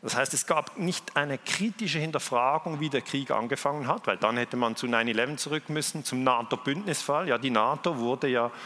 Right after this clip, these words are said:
aktiviert. Man hat gesagt, alle sind angegriffen, wenn die U S A angegriffen sind, das ist der Bündnisfall. Und dann Kriegshetze. Und dann Abzug, Juni zwanzig einundzwanzig.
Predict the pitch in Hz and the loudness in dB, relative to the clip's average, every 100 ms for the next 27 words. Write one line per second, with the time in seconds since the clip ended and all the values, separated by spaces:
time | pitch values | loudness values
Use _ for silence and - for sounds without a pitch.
0 | - - - - - 107 92 113 175 - | -14 -6 -2 -2 -2 -6 -2 0 0 -2
1 | 120 107 - - 98 - 98 120 143 135 | -2 -2 -2 -2 -2 0 2 4 2 -2
2 | - - - 123 123 131 120 127 - 123 | -14 -10 -4 2 2 2 -2 -2 -2 -2
3 | 117 120 123 120 117 123 117 117 120 - | -2 -2 -2 -2 0 -2 -4 -2 -4 -4
4 | 120 117 117 - - 101 87 151 - - | -6 -6 -6 -8 -6 -4 -4 -4 -6 -4
5 | 90 131 - - - - 131 127 131 139 | -4 -6 -12 -18 -16 -6 -2 2 0 0
6 | - 139 - 98 - - - - - - | -4 -2 -2 -2 -4 -8 -8 -16 -20 -20
7 | - - _ - - - - - 120 95 | -20 -20 _ -20 -20 -20 -10 -2 2 2
8 | - 196 - 131 90 - - - - - | 4 0 0 -4 -4 -6 -12 -14 -20 -20
9 | - 123 196 202 196 - 139 139 139 117 | -8 -2 0 2 0 2 0 2 2 2
10 | 110 117 - 95 85 - | 2 0 -2 -4 -4 -12